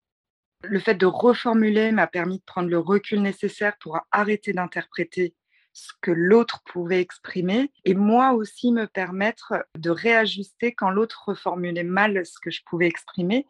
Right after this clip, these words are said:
Et la communication est beaucoup plus fluide par rapport aux besoins de chacun,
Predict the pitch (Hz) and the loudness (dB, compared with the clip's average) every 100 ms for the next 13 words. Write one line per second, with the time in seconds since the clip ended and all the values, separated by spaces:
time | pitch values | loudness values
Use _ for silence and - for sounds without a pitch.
0 | _ - 147 147 - 165 156 160 160 156 | _ -6 -4 -4 -6 -4 -4 -2 -6 -6
1 | - 226 233 - 165 - 160 175 - 165 | -2 0 0 -2 -6 -6 -10 -10 -10 -16
2 | - 185 - - 240 247 185 107 - _ | -12 -12 -10 0 4 6 6 2 -2 _
3 | - 185 165 - 160 165 156 185 185 202 | -6 -2 -2 -2 -4 -4 -4 -2 0 2
4 | 202 202 196 - 214 - 226 226 | 2 0 -2 -4 -4 -4 -4 -4